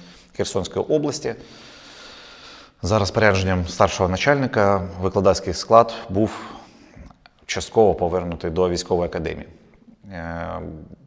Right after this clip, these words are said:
в-, довго я з військової академії не пробув, це десь три тижні, і я повернувся знову до активного, активних підрозділів,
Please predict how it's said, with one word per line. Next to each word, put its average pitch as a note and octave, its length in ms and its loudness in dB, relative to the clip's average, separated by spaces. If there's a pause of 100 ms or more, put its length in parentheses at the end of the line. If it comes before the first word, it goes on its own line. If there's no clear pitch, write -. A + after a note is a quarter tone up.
(1400)
в-, F2+ 420 -8
довго F#2 520 2
я F2 140 0
з E2+ 180 -8
військової F#2 400 -2
академії E2+ 360 -4
не E2+ 140 -8
пробув, G2 320 -4 (500)
це F#2 140 -8
десь F2 300 -8
три F2+ 240 -8
тижні, G2+ 380 -4 (680)
і G2+ 480 -2 (1120)
я F#2 140 0
повернувся F2 500 -2
знову E2+ 400 -6
до D#2+ 360 -4 (1500)
активного, F2 640 -2 (800)
активних F#2 520 -4
підрозділів, E2 580 -6